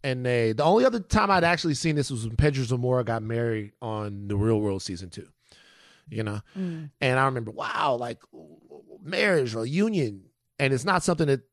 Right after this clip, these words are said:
Speaker 1: anybody was hiding, 'cause anytime you make somebody hide something, like, it seems a little bit more illicit.
Speaker 2: Mm-hmm.
Speaker 1: Anytime
Speaker 2: Mm-hmm.
Speaker 1: somebody hides something, like, Kalika used to get mad about me and porn.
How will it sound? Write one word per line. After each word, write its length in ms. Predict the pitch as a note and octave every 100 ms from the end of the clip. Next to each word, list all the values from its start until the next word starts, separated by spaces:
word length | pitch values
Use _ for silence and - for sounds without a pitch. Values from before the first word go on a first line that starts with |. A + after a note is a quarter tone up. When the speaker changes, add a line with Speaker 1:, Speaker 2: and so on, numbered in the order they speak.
| _
Speaker 1:
anybody 420 | D3+ D3 C#3 B2+ A#2+
was 140 | A2
hiding, 420 | - D#3+ F3 D3+
'cause 160 | B2+ A2+ G#3
anytime 640 | A3+ B3+ - F3+ G3+ G3+
you 140 | E3
make 220 | C#3+ D#3 C#3+
somebody 380 | C#3+ C3+ A#2
hide 400 | G#2+ - C3 C#3
something, 460 | - A2+ G2 F#2+ G2 _ _ _ _ _ _ _ _
like, 320 | B2 A2+ - - _ _ -
it 160 | C3 -
seems 440 | - C3 A#2+ A#2
a 60 | C3
little 240 | A2+ G#2
bit 180 | G2 G#2
more 240 | G#2+ G2
illicit. 520 | G2+ B2 E3+ E3+ D#2+ - _ _ _ _ _ _ _ _ _ _ _ F#3
Speaker 2:
Mm-hmm. 260 | E3 G#3 D4 _ _ _ _
Speaker 1:
Anytime 600 | E3 G3 A3+ F3+ F#3 F3+
Speaker 2:
Mm-hmm. 20 | F3
Speaker 1:
somebody 420 | F3 D#3+ D#3 C#3+
hides 320 | C#3+ D#3+ D3+
something, 320 | C3+ A2+ A2+
like, 260 | A2+ A2+ G#2 - - _ _
Kalika 340 | - E3+ G#3+ F#3+
used 180 | E3+ D#3
to 40 |
get 180 | C#3+ D3+
mad 240 | D3+ D#3
about 380 | D3+ C#3 C#3 B2+
me 240 | C3 D#3 D3+
and 120 | B2+
porn. 400 | F3 G#3+ C3